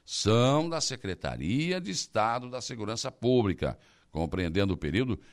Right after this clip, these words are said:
de primeiro de janeiro a quatro de dezembro, comparado a igual período do ano passado.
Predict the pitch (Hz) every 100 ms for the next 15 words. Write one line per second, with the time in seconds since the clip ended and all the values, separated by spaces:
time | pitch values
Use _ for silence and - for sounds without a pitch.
0 | _ 85 85 82 78 78 65 65 78 65
1 | 110 139 - _ _ 85 104 123 - 92
2 | 92 101 - 90 - 95 85 69 - 92
3 | 64 - 143 143 127 107 113 147 165 165
4 | - _ - 110 107 76 110 120 - 104
5 | 98 98 95 85 92 80 80 80 95 82
6 | - 80 60 -